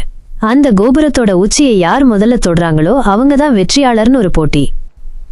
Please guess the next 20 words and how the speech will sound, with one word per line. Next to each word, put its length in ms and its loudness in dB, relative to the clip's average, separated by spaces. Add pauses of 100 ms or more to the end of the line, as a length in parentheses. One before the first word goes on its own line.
(200)
நிறைய 520 2
தவளைங்க 460 0
அந்த 280 2
போட்டியில 380 0
கலந்துக்க 320 0
வந்துச்சு. 500 0 (540)
ஆனா, 480 0
கீழே 400 0
நின்னு 280 2
வேடிக்கை 380 2
பார்த்த 380 -2
தவளைங்க 480 0
எல்லாம் 360 2
பயங்கரமா 440 2 (100)
கத்துச்சு. 420 0 (680)
"மேலே 420 2 (100)
போகாதீங்க, 540 0 (520)
கோபுரம் 500 2
ரொம்ப 280 2
வழுக்குது, 500 -2